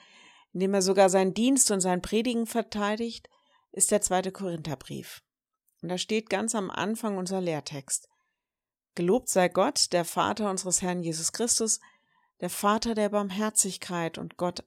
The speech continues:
allen Trostes.“ Zweite Korinther eins, Vers drei. Nach Adresse und Segensgruß kommt dieser Dank an Gott. Und darin und in den folgenden Zeilen wird deutlich,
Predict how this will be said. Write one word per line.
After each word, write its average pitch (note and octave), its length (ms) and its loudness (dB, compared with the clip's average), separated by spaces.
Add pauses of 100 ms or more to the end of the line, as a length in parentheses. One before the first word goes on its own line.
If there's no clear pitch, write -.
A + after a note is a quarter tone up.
allen F3 320 -4
Trostes.“ - 800 -4 (920)
Zweite F3+ 320 -4
Korinther F3 520 -4
eins, D3 220 -6
Vers D#3 220 -8
drei. - 320 -12 (1300)
Nach A3 180 2
Adresse B3 400 4
und A3 100 4
Segensgruß A#3 680 4
kommt G#3 320 -2
dieser F#3 260 0
Dank E3 400 -2
an E3+ 180 -6
Gott. - 380 -10 (220)
Und E3 160 -4
darin G3+ 560 0 (400)
und F3 140 -4
in F3+ 120 2
den F3 160 2
folgenden G3 580 4
Zeilen G3+ 440 2
wird F3+ 240 -2
deutlich, F#3+ 500 0